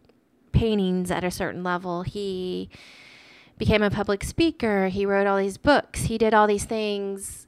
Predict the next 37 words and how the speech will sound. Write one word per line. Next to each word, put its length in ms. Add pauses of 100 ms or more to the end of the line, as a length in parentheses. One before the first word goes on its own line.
um, 520
really 280
late 220
in 60
life. 400 (840)
And 1080 (440)
I'm 80
not 120
sure 220
what 160
his, 640 (1900)
I 120
don't 100
know, 60
I 120
guess 240
I, 240
I, 200 (440)
there's 200
probably 420
some 180
way 140
to 80
figure 200
out 140
more 240
about 300
him 560 (260)
and 140
his 340
early 300
life 300
and 120
what 140
he's 400
done. 400
But 260